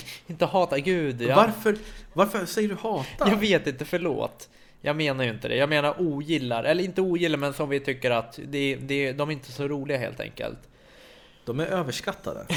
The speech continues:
Speaker 1: <laughs> Just det, det är så det heter. Eh,
Speaker 2: Det är liksom det som är
Speaker 1: ja,
Speaker 2: namnet
Speaker 1: jag,
Speaker 2: på
Speaker 1: jag, jag bara
Speaker 2: avsnittet.
Speaker 1: släm-, slänger in att Doom tycker jag verkar vara en överskattad serie.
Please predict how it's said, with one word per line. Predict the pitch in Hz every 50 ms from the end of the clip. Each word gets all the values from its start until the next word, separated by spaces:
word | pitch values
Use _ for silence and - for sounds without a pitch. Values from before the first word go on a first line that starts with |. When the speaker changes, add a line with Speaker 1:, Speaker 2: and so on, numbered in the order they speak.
| - -
Speaker 1:
<laughs> | - - - - 165 156
Just | 214 208 214 - -
det, | 131 127
det | 131 139
är |
så | 139 139 - 135 -
det | - 117
heter. | 113 107 - - - - - - - - -
Eh, | 160 156 156 143
Speaker 2:
Det | 139 139 135 135 131
är | 123
liksom | 120 123 120 - - 110
det | 107 127 113 104
som | - 107
är | 98 98 98 92 - -
Speaker 1:
ja, | - 135 131 123 123
Speaker 2:
namnet | 117 104 95 92 87
Speaker 1:
jag, | 175 175
Speaker 2:
på | 175 190
Speaker 1:
jag, | 185 175 175 -
jag | 190 196 196 175
bara | 170 160
Speaker 2:
avsnittet. | 151 - - 165 156 151 - -
Speaker 1:
släm-, | 156
slänger | - - 160 156 156 151
in | 135
att | 123 123 131 123
Doom | 165 165 135 120 113 120 120 123 123
tycker | 107 104 104 - 117
jag | 110 107 110 110
verkar | 113 110 107 -
vara | 113 107
en |
överskattad | 110 107 104 - - 104 101 110 104
serie. | - 104 107 104 104 107